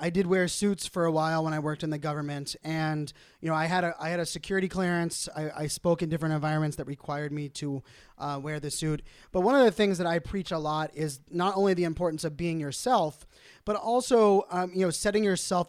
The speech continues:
up for the most success possible. And so I can tell you, um, there, there is often times where someone will judge me based on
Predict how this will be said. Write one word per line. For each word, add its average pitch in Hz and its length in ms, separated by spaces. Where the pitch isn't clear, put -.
up 160 240
for 156 220
the 143 160
most 160 240
success 156 440
possible. 135 680
And 180 120
so 233 80
I 240 80
can 233 100
tell 233 160
you, 165 240
um, 170 400
there, 180 460
there 185 320
is 190 220
often 185 300
times 185 300
where 165 80
someone 170 260
will 160 120
judge 160 320
me 175 160
based 156 360
on 143 380